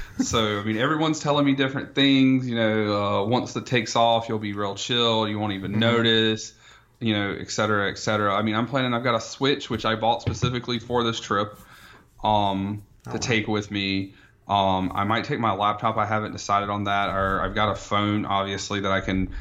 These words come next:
Speaker 1: download stuff from Netflix onto my,
Speaker 2: Mm-hmm.
Speaker 1: um, my
Speaker 2: Which
Speaker 1: memory
Speaker 2: is
Speaker 1: card
Speaker 2: nice,
Speaker 1: to watch.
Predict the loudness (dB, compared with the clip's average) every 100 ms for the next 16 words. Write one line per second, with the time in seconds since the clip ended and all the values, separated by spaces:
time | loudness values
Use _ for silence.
0 | -12 -8 0 2 2 0 -2 -4 -4 -6
1 | -20 _ _ _ _ _ -20 -20 -20 -6
2 | -2 0 0 0 -2 -6 -2 -2 -2 -2
3 | -2 0 0 0 0 -4 -6 -16 _ _
4 | _ _ _ _ _ _ _ _ _ -6
5 | 2 4 4 4 4 4 2 2 -2 -4
6 | -6 -8 -12